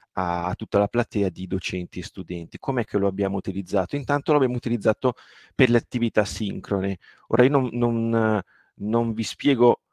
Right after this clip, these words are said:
quali strumenti, ve li mostro, ma gli strumenti in sé, eh, diciamo che poi lo, lo, si, si, si vede che tipologia di, di, di, di esercizi si possono attivare. Voglio invece, eh, spiegarvi quali sono le attività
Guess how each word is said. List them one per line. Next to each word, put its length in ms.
quali 420
strumenti, 600
ve 120
li 100
mostro, 380
ma 180
gli 460
strumenti 480
in 100
sé, 340
eh, 960
diciamo 400
che 400
poi 320
lo, 100
lo, 420
si, 360
si, 300
si 180
vede 200
che 100
tipologia 800
di, 380
di, 260
di, 260
di 120
esercizi 560
si 100
possono 320
attivare. 460
Voglio 240
invece, 380
eh, 500
spiegarvi 460
quali 180
sono 220
le 60
attività 580